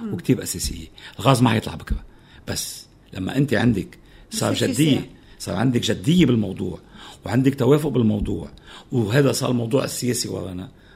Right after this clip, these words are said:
Speaker 2: صدقيني هذا كتير بيساعد.
Speaker 1: بس لكن، آه، حضرتك قلت إنه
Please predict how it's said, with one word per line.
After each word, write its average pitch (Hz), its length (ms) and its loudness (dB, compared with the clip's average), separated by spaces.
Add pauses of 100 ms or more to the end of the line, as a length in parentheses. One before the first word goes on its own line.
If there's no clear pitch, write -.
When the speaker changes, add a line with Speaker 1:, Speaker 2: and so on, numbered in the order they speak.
(120)
Speaker 2:
صدقيني 107 560 -2
هذا 104 140 -6
كتير 123 320 -4
بيساعد. 78 380 -12 (1200)
Speaker 1:
بس 180 340 -12
لكن، 214 420 -8 (100)
آه، 165 380 -12
حضرتك 233 480 -6
قلت 233 240 -4
إنه 208 460 2